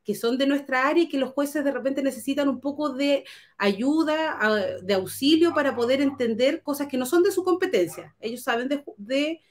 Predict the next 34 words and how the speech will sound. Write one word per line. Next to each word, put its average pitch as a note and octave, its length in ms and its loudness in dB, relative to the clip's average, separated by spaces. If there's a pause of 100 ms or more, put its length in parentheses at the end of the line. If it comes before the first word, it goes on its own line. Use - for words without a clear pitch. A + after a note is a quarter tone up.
(320)
leyes, G#3+ 640 4
¿no G3+ 120 -6
es G#3 40 -10
cierto? B3+ 400 0
De, A3 240 -2
de F#3+ 160 -2
impartir G#3 400 0
la F#4 120 4
justicia G4 480 6 (420)
y C4+ 400 0
ven C4+ 360 4
temas, D#4 520 0 (140)
imagínate, A3 760 0
de G3 200 -2
variopintos. A3 800 4 (220)
Entonces, A3+ 320 -4 (120)
para G#3 260 -2
eso D#4+ 300 2
ser-, C4 380 -6
se - 180 -6
sirven F4 440 4 (460)
de A#3+ 500 0
profesionales A3+ 1080 2
que A#3 140 -8
se A3 100 -10
han G#3+ 100 -2
especializado G#3+ 960 0
y C#4 80 -4
que A#3+ 100 -6
entregan C#4 540 0
información B3+ 760 0
sobre C#4+ 300 0
algunos C4 420 0
fenómenos, A#3+ 720 2